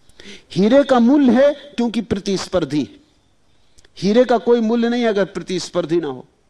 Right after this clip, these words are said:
और चूंकि प्रतिस्पर्धी हैं इसलिए तुम अकेले नहीं हो संघर्ष में। हर कामना युद्ध बन जाती, और भी लोग दौड़ रहे हैं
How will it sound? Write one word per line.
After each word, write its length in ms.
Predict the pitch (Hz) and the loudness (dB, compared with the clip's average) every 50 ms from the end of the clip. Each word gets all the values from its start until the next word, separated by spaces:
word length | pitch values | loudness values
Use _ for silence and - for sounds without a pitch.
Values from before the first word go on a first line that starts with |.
| _ _ _ _ _ _ _ _ _ _ _ _ _ _ _ _ _ _ _ _ _ _ _ _ _ _ _ _ _ _ _ _ _ _ _ _ _ _ _ - - - - - - _ _ - | _ _ _ _ _ _ _ _ _ _ _ _ _ _ _ _ _ _ _ _ _ _ _ _ _ _ _ _ _ _ _ _ _ _ _ _ _ _ _ -20 -20 -20 -20 -20 -20 _ _ -2
और 200 | 185 226 262 262 | 2 2 2 2
चूंकि 320 | 262 262 294 277 220 294 285 | 2 0 -2 -2 0 -2 -2
प्रतिस्पर्धी 760 | 214 - 247 233 - 269 254 214 - - - 247 240 202 226 254 | -2 -4 -10 -6 -4 -4 -4 -4 -4 -2 -2 -2 0 2 2 2
हैं 200 | 254 247 233 208 | 2 2 4 2
इसलिए 320 | 190 170 - - 160 151 - | 2 2 0 -4 -6 -6 -4
तुम 160 | - 139 135 | -4 -6 -6
अकेले 300 | 123 - - 151 156 151 | -6 -6 -6 -6 -6 -6
नहीं 200 | 156 175 190 180 | -6 -6 -6 -6
हो 100 | 156 135 117 | -6 -8 -8
संघर्ष 460 | - 117 117 107 110 101 - - - | -8 -10 -8 -8 -10 -10 -10 -14 -18
में। 100 | 101 - _ _ _ _ _ _ _ _ _ _ _ | -20 -20 _ _ _ _ _ _ _ _ _ _ _
हर 280 | - - - 175 190 185 165 | -18 -4 -2 0 0 0 -2
कामना 480 | - 165 170 185 190 208 214 220 226 214 - - _ _ _ _ _ - | -4 -4 -4 -2 -2 0 0 0 -2 -2 -6 -12 _ _ _ _ _ -6
युद्ध 240 | 131 156 165 147 143 | -6 -6 -4 -4 -6
बन 220 | 113 113 107 110 | -6 -6 -6 -6
जाती, 320 | 92 78 - - _ - - - _ _ _ _ _ _ | -8 -10 -12 -12 _ -20 -20 -20 _ _ _ _ _ _
और 280 | - 165 214 226 240 233 | -2 2 2 2 2 2
भी 140 | 208 240 240 | 0 -2 2
लोग 260 | 226 233 226 202 165 | 2 2 2 2 0
दौड़ 240 | 156 175 160 143 131 | -2 0 0 -2 -4
रहे 160 | 110 92 - | -6 -10 -14
हैं 80 | - | -14